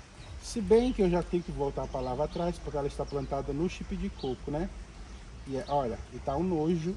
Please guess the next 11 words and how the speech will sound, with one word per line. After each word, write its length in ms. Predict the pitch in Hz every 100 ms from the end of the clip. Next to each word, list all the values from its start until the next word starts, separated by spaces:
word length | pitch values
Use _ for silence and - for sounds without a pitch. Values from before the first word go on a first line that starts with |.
| -
<laughs> 160 | - -
então, 260 | 160 156 151 - - - - - - -
então, 240 | 139 185 190
querida, 340 | 170 143 123
eu 60 | 123
vou 140 | 139
ter 100 | 151
que 80 | 143
tirar 240 | - 147 160
tudo, 160 | 131 120 -
tá? 180 | 185